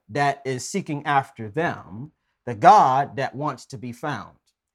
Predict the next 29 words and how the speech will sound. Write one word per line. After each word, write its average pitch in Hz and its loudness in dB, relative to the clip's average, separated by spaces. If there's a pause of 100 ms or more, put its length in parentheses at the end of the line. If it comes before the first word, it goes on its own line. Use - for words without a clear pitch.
(180)
And 143 -6
he 139 -4
goes 196 4
from 180 -6
creation 196 -2
all 175 2
the 185 0
way 190 2
through 190 -2
everything. 160 -4 (320)
And 160 -2
now 269 2
we're 254 -2
coming 208 -2
to 196 -4
a 185 -2
place 170 -4
where 151 -2 (140)
Paul 208 6 (100)
basically 196 2
says, 139 0
number 139 -4
one, 180 4
we're 165 2
all 151 4
from 131 -10
the 131 -14
same 139 -6
origin. 117 -6